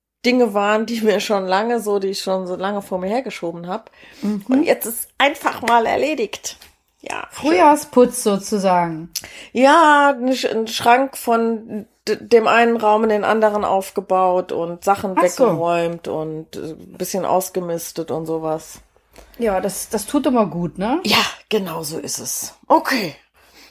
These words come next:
Speaker 1: Aber wir haben heute ein sehr spannendes Thema und, ähm, wie bei uns ja immer sehr umfangreich.
Speaker 2: Mhm.
Speaker 1: Ähm,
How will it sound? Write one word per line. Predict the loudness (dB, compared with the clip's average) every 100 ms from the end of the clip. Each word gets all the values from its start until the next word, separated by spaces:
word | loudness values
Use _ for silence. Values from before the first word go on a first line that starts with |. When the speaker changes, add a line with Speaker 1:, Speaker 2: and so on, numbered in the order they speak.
| _
Speaker 1:
Aber | 4 6 6 6
wir | 6
haben | 6 6
heute | 6 6 6
ein | 4 2
sehr | -4 -2 6 6 6
spannendes | 2 2 4 4 4 0 -2
Thema | 4 4 6 6 6
und, | 4 0 -2 -2
ähm, | 0 0 -2 -6
wie | 0
bei | 2
uns | 2 0 0
ja | 0 2
immer | 4 2
sehr | 4 2 2
umfangreich. | -2 -2 -2 -2 -2 0 0 -2 -10 _ _ _ -20 -16 -10
Speaker 2:
Mhm. | -6
Speaker 1:
Ähm, | -2 -2 -2 -4 -4 -6 -8